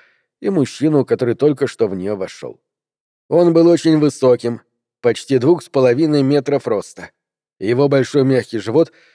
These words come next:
переваливался через узкий металлический пояс. У него были большие руки, длинное лицо, на котором постоянно висело выражение удивления — и он казался каким-то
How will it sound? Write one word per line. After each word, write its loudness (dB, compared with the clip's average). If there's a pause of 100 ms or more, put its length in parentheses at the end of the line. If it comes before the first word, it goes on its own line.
(160)
переваливался 2
через -2
узкий -4
металлический -6
пояс. -18 (600)
У -6
него 2
были 2
большие 2
руки, 0 (180)
длинное 0
лицо, 0
на -6
котором -2
постоянно 0
висело -2
выражение 0
удивления — 0 (520)
и -4
он -2
казался 0
каким-то -4